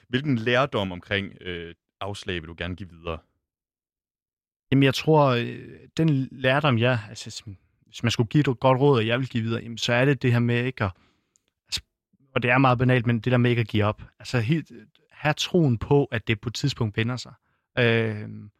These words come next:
Speaker 2: og, og det er bare at blive ved og ved og ved. Altså, jeg husker, vi fik, øh, bare nej på nej, da vi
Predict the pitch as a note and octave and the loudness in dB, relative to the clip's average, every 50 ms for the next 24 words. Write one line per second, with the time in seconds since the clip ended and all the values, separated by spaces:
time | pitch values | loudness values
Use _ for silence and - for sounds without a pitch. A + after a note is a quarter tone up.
0 | _ _ _ _ _ _ _ _ - B2 A#2+ A#2 A#2 A2+ A#2 A2+ A2+ A2 A2 A2 | _ _ _ _ _ _ _ _ -2 0 0 2 0 0 -2 -4 -6 -8 -12 -14
1 | G#2 - _ _ - C3 - - C#3 C#3 C#3 B2+ - B2+ C3 C3 - B2 A#2 G#2+ | -18 -20 _ _ -6 -4 0 4 4 4 4 2 2 0 0 0 0 -2 0 2
2 | A#2+ B2+ C3 B2 - _ - C3 A2 G#2 A2+ A2+ A2 - _ _ - B2 G#2+ G#2+ | 2 2 0 -2 -6 _ -8 -6 -2 0 0 -2 -2 -4 _ _ -10 -4 -2 -2
3 | G#2+ G#2 G2+ - - - - A#2+ A#2+ A#2+ A#2+ - - A#2 - - A#2 A2 - - | -2 -4 -6 -10 -14 -12 -10 -4 -2 -2 -2 -2 -4 -6 -2 -2 -2 -2 -2 -8
4 | A#2 A#2 A#2 B2 B2 A#2 A2 A2 A#2 G#2 G2 _ - A2+ A2+ A2+ A2+ A#2 A#2+ A#2+ | -18 -18 -18 -18 -18 -18 -20 -20 _ _ _ _ -8 -8 -6 -4 -4 -4 -4 -4
5 | G#2 - A2+ A#2 A2+ A2+ A2+ G#2+ - - A#2 G#2 G#2 | -6 -10 -14 -12 -6 -6 -6 -6 -6 -10 -12 -12 -12